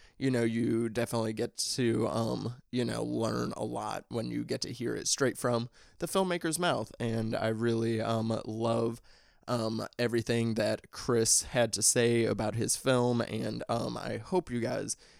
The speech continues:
enjoyed that conversation. I definitely in twenty twenty-one, we'll be aiming to having more filmmakers on the podcast 'cause, um, those are my favorite episodes. I don't know about you guys, but I absolutely love them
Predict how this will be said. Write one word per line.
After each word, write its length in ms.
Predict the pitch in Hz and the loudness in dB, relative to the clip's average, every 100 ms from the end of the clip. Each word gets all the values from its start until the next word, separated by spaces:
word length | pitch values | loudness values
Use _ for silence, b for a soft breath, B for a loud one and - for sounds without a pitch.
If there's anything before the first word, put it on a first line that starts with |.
| B | B
enjoyed 380 | - 127 117 120 | -6 0 2 2
that 160 | 120 110 | 2 0
conversation. 720 | 127 110 110 - 117 - 117 | -2 -2 0 0 0 0 0
I 360 | 110 113 113 113 | 0 -2 -2 -2
definitely 680 | 117 117 113 120 123 117 b b b b _ | -2 -2 -2 -2 -2 -4 b b b b _
in 220 | 135 127 120 | 2 2 2
twenty 340 | - 147 131 | 2 2 2
twenty-one, 800 | - 131 120 117 117 113 113 110 - | 2 2 4 4 4 2 0 -2 -2
we'll 420 | 110 113 120 117 113 | 0 2 0 0 -2
be 180 | 107 - | -4 0
aiming 340 | 117 113 110 | 2 2 0
to 640 | 107 117 110 107 117 117 123 | 2 2 2 2 2 0 -4
having 400 | - 131 147 135 | -4 0 2 4
more 380 | 127 117 113 113 | 4 4 4 2
filmmakers 600 | - 110 110 - 101 110 | 0 -4 -4 -6 -6 -4
on 120 | 107 | -4
the 80 | 107 | -4
podcast 520 | - 107 110 107 110 - | -4 -4 -4 -6 -4 -4
'cause, 280 | - 107 - b b b | -2 -4 -6 b b b
um, 240 | - 120 117 | 0 2 6
those 240 | 143 147 | 6 6
are 40 | 117 | 4
my 200 | 113 107 | 2 0
favorite 320 | 120 117 117 | 0 0 2
episodes. 420 | 113 113 117 113 | 2 2 2 2
I 60 | 113 | 0
don't 100 | 113 | 0
know 60 | |
about 300 | 117 113 - | 0 -2 0
you 80 | 107 | -2
guys, 280 | 110 101 - | 0 -2 -4
but 300 | - 110 - - | -2 -2 -2 -6
I 60 | |
absolutely 520 | - - - 107 120 | -6 -4 -2 0 0
love 300 | 120 135 143 | 2 4 4
them 240 | 135 127 | 4 2